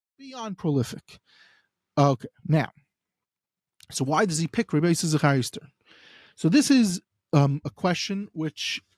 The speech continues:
Halavai, we had a great answer. It seems he knew him, he didn't like him. Uh, maybe there was even a personal story that, that, that because of the personal story, um, that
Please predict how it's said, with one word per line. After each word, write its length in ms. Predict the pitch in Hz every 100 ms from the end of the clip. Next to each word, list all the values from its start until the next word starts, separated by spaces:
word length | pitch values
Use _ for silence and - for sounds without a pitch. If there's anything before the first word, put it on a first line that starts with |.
| _ _ _ 131
Halavai, 460 | 156 147 180 208
we 140 | 190 160
had 180 | 160
a 60 | 147
great 240 | 131 139
answer. 540 | 175 214 190 208 185 196
It 140 | -
seems 260 | - 254 160
he 120 | 143
knew 200 | 156 226
him, 380 | 202 190 175 151
he 60 | 120
didn't 240 | 113 120
like 240 | 151 208 202
him. 400 | 190 175 165 147 _ - - - - -
Uh, 280 | - 123 120
maybe 360 | 120 127 127 123
there 120 | 123
was 180 | 120 117
even 260 | 120 123
a 60 | 117
personal 420 | - 175 - 143
story 680 | 120 - 226 220 214 202 - _
that, 200 | 156 160 - - -
that, 300 | 147 139 127 _ - -
that 260 | 135 131 -
because 380 | - 180 185
of 80 | 160
the 80 | 143
personal 340 | - 147 143
story, 640 | 131 - 147 143 135 123 110 - - - -
um, 640 | 120 117 113 113 113 - - _ _ - - _ _ _ _ _ -
that 220 | 120